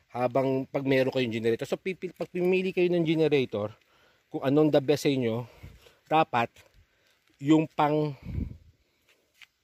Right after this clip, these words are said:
bahay mo na. Na kung gagastos ka rin naman, isang gastusan lang din. Tapos yung maintenance. Importante at madaling gamitin.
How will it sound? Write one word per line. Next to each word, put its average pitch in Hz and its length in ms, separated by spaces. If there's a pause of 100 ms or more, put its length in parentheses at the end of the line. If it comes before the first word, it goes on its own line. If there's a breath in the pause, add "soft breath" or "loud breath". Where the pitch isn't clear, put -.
(800)
bahay 131 480
mo 117 160
na. 107 200 (480)
Na 131 240 (800)
kung 139 440
gagastos 135 480
ka 139 120
rin 139 120
naman, 120 240 (160)
isang 143 240
gastusan 135 480
lang 131 240
din. 113 200 (680)
Tapos 156 480
yung 139 120
maintenance. 90 760 (240)
Importante 107 840 (360)
at - 160
madaling 117 400
gamitin. 104 600